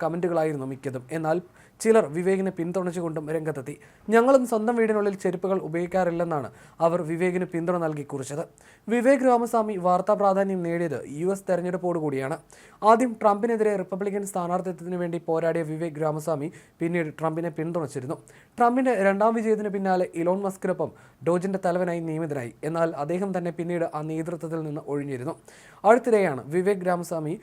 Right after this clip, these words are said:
ഒഹായോ ഗവർണർ സ്ഥാനാർത്ഥിയായി ഔദ്യോഗിക പ്രഖ്യാപനം നടത്തിയത്. നിലവിൽ ഒഹായോ ഗവർണറായി മത്സരിക്കുകയാണ് വിവേക് രാമസ്വാമി.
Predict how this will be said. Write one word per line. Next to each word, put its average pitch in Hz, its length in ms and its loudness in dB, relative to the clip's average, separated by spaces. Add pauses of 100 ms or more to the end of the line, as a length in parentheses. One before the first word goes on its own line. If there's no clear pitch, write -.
(240)
ഒഹായോ 202 420 6
ഗവർണർ 175 360 0
സ്ഥാനാർത്ഥിയായി 156 720 -2
ഔദ്യോഗിക 170 420 0
പ്രഖ്യാപനം 156 480 0
നടത്തിയത്. 139 400 -4 (420)
നിലവിൽ 254 420 6
ഒഹായോ 214 360 8
ഗവർണറായി 190 520 4
മത്സരിക്കുകയാണ് 156 600 -2
വിവേക് 151 320 -6
രാമസ്വാമി. 139 480 -4